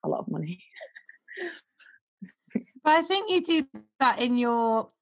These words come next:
Speaker 2: uh, like, personal life as well. I think, like, you do it for a job now, but I definitely think from being friends with you and knowing you, you always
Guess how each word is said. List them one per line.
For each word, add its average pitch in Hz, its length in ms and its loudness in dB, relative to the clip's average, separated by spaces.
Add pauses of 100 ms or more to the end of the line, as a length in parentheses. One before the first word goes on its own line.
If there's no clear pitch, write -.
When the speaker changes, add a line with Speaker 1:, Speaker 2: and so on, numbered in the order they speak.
Speaker 2:
uh, 208 500 4
like, 208 340 -2
personal 226 480 0
life 202 280 2
as 190 120 -8
well. 208 160 4
I 196 60 2
think, 208 240 -6
like, 208 160 -6
you 208 80 -6
do 233 160 -2
it 196 180 -2
for 220 140 -8
a 214 80 -4
job 208 300 -4
now, 202 380 -2 (420)
but 220 80 0
I 220 160 4
definitely 202 440 -4
think 202 300 -8
from 202 200 -6
being 202 220 -4
friends 202 280 -4
with 196 80 -10
you 208 100 -4
and 190 140 -2
knowing 196 240 -2
you, 185 80 -4
you 190 180 -6 (100)
always 208 460 -2